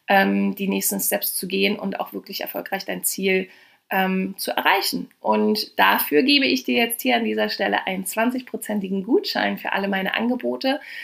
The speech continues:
Ähm, wie gesagt, ich werde auch immer, ich habe immer wieder unterschiedliche Angebote, die ich auf Instagram in den Stories teile.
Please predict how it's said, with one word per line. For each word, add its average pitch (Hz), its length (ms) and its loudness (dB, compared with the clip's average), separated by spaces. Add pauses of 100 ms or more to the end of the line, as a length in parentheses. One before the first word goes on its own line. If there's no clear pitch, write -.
(280)
Ähm, 220 300 6
wie 220 80 6
gesagt, 196 320 6
ich 202 80 -4
werde 220 160 4
auch 220 100 -4
immer, 240 160 -2
ich 226 140 0
habe - 140 -4
immer 262 200 8
wieder 240 240 4
unterschiedliche 220 640 0
Angebote, 214 680 0 (400)
die 208 180 4
ich 202 140 4
auf 190 140 0
Instagram 220 460 2
in 196 100 -2
den 196 140 -2
Stories 233 440 0
teile. 202 580 4